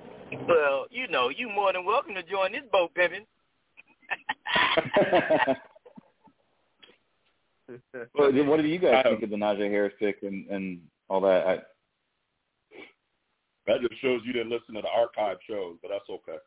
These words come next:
Speaker 3: That's all right.
Speaker 2: I did. I li-, I, I heard a, a few comments about it, but it was mostly Justin Field talk and, and Cowboy stuff. You, you guys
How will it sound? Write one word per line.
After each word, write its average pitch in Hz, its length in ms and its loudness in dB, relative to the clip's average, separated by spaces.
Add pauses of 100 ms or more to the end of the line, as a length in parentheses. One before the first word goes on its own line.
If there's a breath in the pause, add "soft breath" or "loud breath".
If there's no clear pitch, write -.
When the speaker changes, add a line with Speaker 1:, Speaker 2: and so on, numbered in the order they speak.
(840)
Speaker 3:
That's 104 180 -2
all 90 160 -2
right. 73 160 -4 (400)
Speaker 2:
I 139 140 6
did. 139 340 2
I 127 120 4
li-, 151 160 4
I, 139 320 4
I - 20 2
heard 151 400 2
a, 110 60 2
a 113 120 -4
few 127 180 -6
comments 117 360 -4
about 95 260 0
it, 98 180 -2
but 98 160 0
it 95 100 2
was 92 180 -6
mostly 95 360 -6
Justin 87 340 -6
Field 85 200 -2
talk 87 320 -6
and, 76 220 -12 (120)
and 73 160 -14 (240)
Cowboy 82 220 -4
stuff. 90 160 -6
You, 95 220 -4
you 92 220 -6
guys 92 240 4